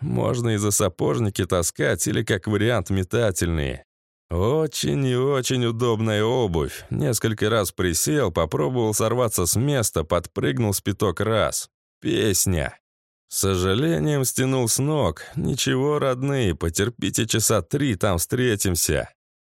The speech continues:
На настоящий момент отличное приобретение,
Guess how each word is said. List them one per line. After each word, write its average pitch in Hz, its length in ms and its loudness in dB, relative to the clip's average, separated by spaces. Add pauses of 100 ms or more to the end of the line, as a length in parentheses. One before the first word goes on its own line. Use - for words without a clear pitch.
(300)
На 90 220 2
настоящий 139 840 0
момент 139 640 0
отличное 87 640 0
приобретение, 120 1000 0